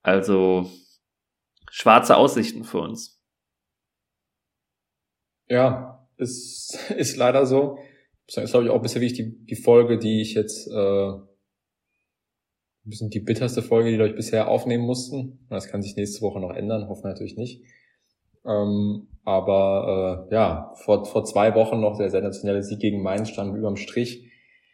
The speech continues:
Speaker 2: Jetzt die letzten beiden Spieltage, ähm, selbst nur einen Punkt geholt. Das, glaub ich, wenn du es gegen Bayern spielst, musst du auch nicht zwingend einen Punkt holen. Ähm, und wie, wie gesagt, dass die Konkurrenz hat gepunktet.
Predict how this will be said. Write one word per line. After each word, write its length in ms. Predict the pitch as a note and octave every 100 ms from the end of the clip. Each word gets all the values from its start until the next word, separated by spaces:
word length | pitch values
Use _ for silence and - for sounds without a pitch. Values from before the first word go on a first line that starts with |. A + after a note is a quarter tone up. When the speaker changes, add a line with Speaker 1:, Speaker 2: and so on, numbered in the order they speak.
| _ _ _ _ _ _
Speaker 2:
Jetzt 180 | D#3 D#3
die 40 |
letzten 300 | D3+ - D#3+
beiden 280 | C#3+ D3+ D3
Spieltage, 1120 | - D3+ D3+ D3 D3 C#3 C#3+ C3+ - - -
ähm, 720 | B2+ A2+ A2+ A2+ G#2+ - - _ _ _ _ _ _ _ _ _ _ _ _
selbst 300 | A2+ A#2 -
nur 160 | A2+
einen 220 | A2 B2
Punkt 260 | - C3 B2+
geholt. 420 | A#2 A#2 A#2+ A#2+ - -
Das, 120 | - -
glaub 140 | F#2+
ich, 140 | F#2
wenn 80 | F#2
du 40 | F#2
es 60 |
gegen 160 | - F2+
Bayern 220 | F#2 G#2
spielst, 400 | G#2 G#2 G2+ -
musst 160 | G#2+ -
du 40 |
auch 40 |
nicht 120 | G#2 G#2
zwingend 240 | A2 G#2+
einen 80 | G#2+
Punkt 200 | A2 A2
holen. 320 | G#2+ G#2 - _ _ _ _ _ _ _ _ -
Ähm, 580 | F#2+ F#2 F#2+ F#2 - _ _ _ _ _ _ _ _
und 180 | A#2+ G#2
wie, 120 | G2+
wie 60 | G2+
gesagt, 180 | G#2+
dass 100 | A2
die 100 | -
Konkurrenz 440 | - F#2 - G2 G#2+
hat 140 | G2
gepunktet. 560 | - - A2 A#2+ A#2+